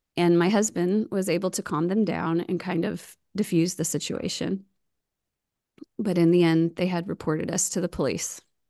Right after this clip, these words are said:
And, um, when we went home,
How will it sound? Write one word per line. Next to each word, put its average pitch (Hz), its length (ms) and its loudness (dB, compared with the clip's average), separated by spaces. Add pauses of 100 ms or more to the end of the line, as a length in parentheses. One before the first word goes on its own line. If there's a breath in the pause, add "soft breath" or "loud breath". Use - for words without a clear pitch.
(1300)
And, 170 480 2
um, 101 440 -4 (260)
when 185 180 4
we 175 80 8
went 175 160 4
home, 175 460 -2